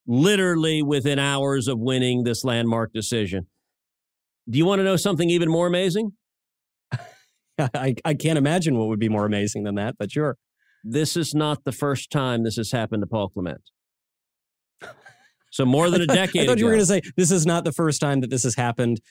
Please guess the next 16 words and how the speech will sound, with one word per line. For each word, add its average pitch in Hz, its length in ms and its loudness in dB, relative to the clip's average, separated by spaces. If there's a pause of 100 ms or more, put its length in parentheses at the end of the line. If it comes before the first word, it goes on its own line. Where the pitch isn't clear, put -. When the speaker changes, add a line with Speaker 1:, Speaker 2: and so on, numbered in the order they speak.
(160)
Speaker 2:
in 135 140 2
the 120 60 4
history 135 340 0
of 98 80 -6
the 104 80 -2
court." 127 300 0 (560)
This 220 200 4
poor 220 260 2
man, 170 320 2
this 127 120 0
has 135 100 0
happened 139 320 0
to 147 80 2
multiple 131 380 0
times. 107 420 -6
Speaker 1:
So 135 460 0